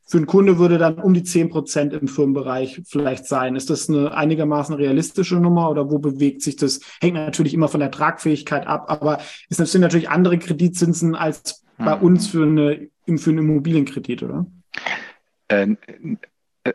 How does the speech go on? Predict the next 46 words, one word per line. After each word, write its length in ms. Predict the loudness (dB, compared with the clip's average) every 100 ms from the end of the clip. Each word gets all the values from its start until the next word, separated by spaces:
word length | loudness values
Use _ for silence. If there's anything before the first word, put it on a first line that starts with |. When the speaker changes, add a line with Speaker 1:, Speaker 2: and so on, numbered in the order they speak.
| 0
Speaker 2:
aber 160 | 2
hängt 200 | 2 0
sehr 140 | 0 0
vom 180 | 0
Markt, 340 | 0 -2 -4 -10 -12
äh, 260 | -8 -4 -4
von 160 | -2 0
Markt 220 | 0 -2
zu 120 | -4
Markt 300 | -2 -2 -4
ab. 180 | -12 -8
Also 160 | -8 -6
Speaker 1:
Mhm. 60 |
Speaker 2:
zwei 180 | -2 -2
Komma 160 | 0 -2
vier 160 | -2
Prozent 360 | -2 -2 -2 -2
ist 80 | -4
auch 100 | -4
nicht 220 | -6 -4
die, 260 | -4 -4 -2
die, 200 | -4 -4 _
die 120 | -4 -4
statistische 600 | -2 -4 -4 -6 -4 -4
Speaker 1:
Mhm. 60 | -2
Speaker 2:
Ausfallrate. 680 | -4 -2 -4 -2 -4 -4 -8 _ -20
Speaker 1:
Mhm. 120 | -20 -6
Speaker 2:
Zwei 200 | -2 -2
Komma 200 | -2 -4
vier 160 | -4
Prozent 500 | -6 -6 -2 -2 -4
ist 440 | -10 -8 -8 -8 -14 _
der 180 | -4 -2
Anteil 360 | -4 -4 -4 -4
unseres 260 | -4 -6
Portfolios, 600 | -6 -8 -6 -4 -2 -2
der 220 | -2 -4 -2
ausgefallen 640 | -4 -4 -6 -4 -4 -4
ist. 340 | -6 -10 -12 -20 _ _ -20 _
Speaker 1:
Mhm. 160 | -2 2
Speaker 2:
Äh, 200 | 0 0
die 160 | -4
statistische 580 | -4 -4 -2 -4 0 -2
Ausfallrate 840 | 0 -2 0 0 0 0 -4 -6 -10
wäre 460 | -10 -4 0 0 -2
deutlich, 580 | -2 -2 -4 -8 -10